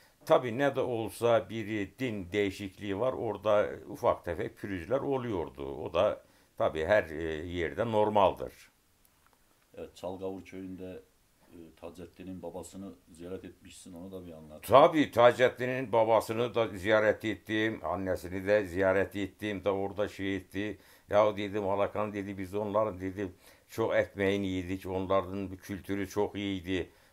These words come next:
Speaker 1: Bana, e, e, peynir getirdi." Dedi, "Bak," dedi, "biz," dedi, "onlardan öğrendik bu Malakan peynirini de sen eve, e, götür." Dedim, "Ya bizim evde de aynı peyniri yapıyor."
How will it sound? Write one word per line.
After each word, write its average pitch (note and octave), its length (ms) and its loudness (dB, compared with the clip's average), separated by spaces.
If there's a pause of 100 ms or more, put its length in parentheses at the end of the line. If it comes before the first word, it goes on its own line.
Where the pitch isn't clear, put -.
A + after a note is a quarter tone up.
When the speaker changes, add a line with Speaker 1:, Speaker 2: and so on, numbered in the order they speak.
(100)
Speaker 1:
Bana, A2 400 4
e, F#2+ 220 6
e, E2+ 520 2
peynir G2+ 380 0
getirdi." E2+ 500 -2
Dedi, G2+ 280 -4
"Bak," A2+ 260 0
dedi, C#2 360 -8 (420)
"biz," G#2+ 240 -6
dedi, F#2+ 160 -6
"onlardan G2 580 2
öğrendik E2 580 -2
bu A2 80 -8
Malakan G2 500 0
peynirini A2 420 -6
de D2+ 80 -4
sen G2 300 0
eve, E2+ 540 2
e, D#2 320 -2
götür." C#2+ 480 -10 (340)
Dedim, F2 260 -6
"Ya A#2 200 0
bizim G2 240 -6
evde D#2+ 300 -2
de D2 60 2
aynı D2+ 260 0
peyniri D#2+ 400 -8
yapıyor." E2 400 -2